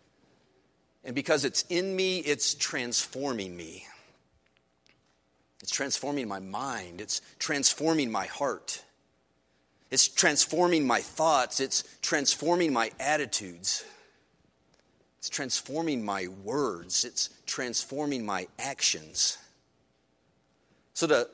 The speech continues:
live a new and transformed life, it's what's inside us that really matters. And that's why we can't lose sight of the importance of the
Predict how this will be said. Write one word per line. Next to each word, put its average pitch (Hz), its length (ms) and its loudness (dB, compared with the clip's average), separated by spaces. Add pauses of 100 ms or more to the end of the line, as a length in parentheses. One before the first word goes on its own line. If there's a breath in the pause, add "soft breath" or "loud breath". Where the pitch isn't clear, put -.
live 139 640 4
a 117 360 2
new 135 500 0
and 120 260 -2
transformed 156 840 0
life, 113 400 0
it's - 320 0
what's 139 260 0
inside 131 520 0
us 110 180 2
that 104 240 -6
really 117 560 -4
matters. 85 680 -4 (1600)
And 110 60 -4
that's 135 160 0
why 135 80 6
we 120 120 0
can't 123 260 -2
lose 117 180 -2
sight 120 400 2
of 104 80 -4
the 117 120 -2
importance 110 640 -2
of 87 180 -4
the 95 160 -8